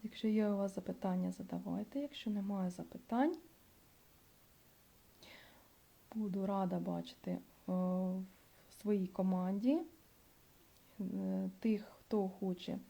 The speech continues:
заробляти, так, з дому, хто хоче заробляти з телефону. Ось, бути організатором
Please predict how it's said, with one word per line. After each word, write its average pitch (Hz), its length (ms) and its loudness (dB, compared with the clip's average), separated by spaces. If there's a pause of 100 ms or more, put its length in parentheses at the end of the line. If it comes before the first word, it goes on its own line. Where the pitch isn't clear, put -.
(1700)
заробляти, 185 760 0
так, 254 340 -2
з 190 80 -4
дому, 175 640 0
хто - 140 -4
хоче 190 320 -4
заробляти 185 520 0
з 170 80 -8
телефону. 185 1120 2 (1500)
Ось, 277 480 0 (360)
бути 208 300 -2
організатором 190 920 0